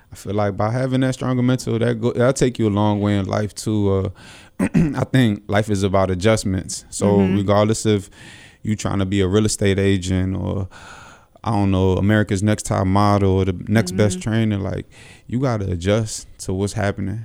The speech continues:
Speaker 1: And you gotta
Speaker 2: Yeah.
Speaker 1: look at every, every
Speaker 2: Wow.
Speaker 1: setback as a, as a blessing in disguise almost.
Speaker 2: That's a great, uh, mentality to have for sure.
Speaker 1: Yeah.
Speaker 2: Absolutely. So getting things moving. So once you became certified,
Speaker 1: Mm-hmm.
Speaker 2: um, started building your clientele,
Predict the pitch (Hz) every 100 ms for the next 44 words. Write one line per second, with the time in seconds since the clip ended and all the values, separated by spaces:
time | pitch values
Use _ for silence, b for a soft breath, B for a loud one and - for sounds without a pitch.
0 | 107 110 92 113 104 104 101 104 98 90
1 | 104 113 120 113 107 - - - - 104
2 | 117 120 - 127 123 127 120 107 92 98
3 | 95 98 110 - - - 95 90 92 113
4 | 113 104 101 92 - 98 95 92 92 92
5 | 98 117 - - _ - 185 220 196 196
6 | 190 185 - 180 180 170 175 185 175 170
7 | 170 175 175 160 160 - 170 - 160 165
8 | 127 107 98 98 170 165 160 160 175 -
9 | 233 185 190 - 226 247 240 233 214 220
10 | 208 175 170 185 - 208 175 202 233 262
11 | 240 233 - 214 202 185 175 - 202 180
12 | 190 - - 90 101 196 - - 117 110
13 | 170 175 170 170 - 180 175 175 180 180
14 | 175 180 175 170 190 175 175 - 196 175
15 | 156 170